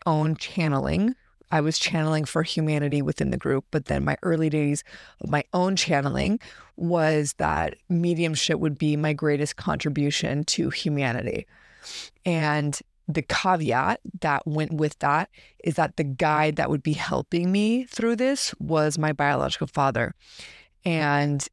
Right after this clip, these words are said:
for now, we are in twenty twenty-four. That is how long I've been a big fuck no. Um, I did not know this person. I do not trust this person. They are no longer here on Earth. And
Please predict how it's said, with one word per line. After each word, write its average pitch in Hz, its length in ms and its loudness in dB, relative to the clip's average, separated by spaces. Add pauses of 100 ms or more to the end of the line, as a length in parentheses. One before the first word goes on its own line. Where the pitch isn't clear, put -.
(360)
for 147 880 2
now, 151 400 2
we 170 160 2
are 151 100 4
in 151 100 0
twenty 160 260 -2
twenty-four. 156 720 0
That 160 260 -2
is 170 140 0
how 175 220 0
long 147 420 0
I've 156 340 -2
been 147 400 0
a 170 80 -2
big 147 300 0
fuck - 420 -4
no. 127 320 0 (680)
Um, 143 600 0
I 160 120 0
did 156 100 -2
not 147 220 0
know 180 160 2
this 214 180 0
person. 202 800 0
I 156 100 2
do 147 100 -2
not 139 240 0
trust - 300 -2
this 190 140 -2
person. 175 340 0
They 165 140 2
are 160 80 2
no 151 160 2
longer 147 360 2
here 143 220 -2
on 135 180 0
Earth. 185 440 0 (640)
And 143 760 0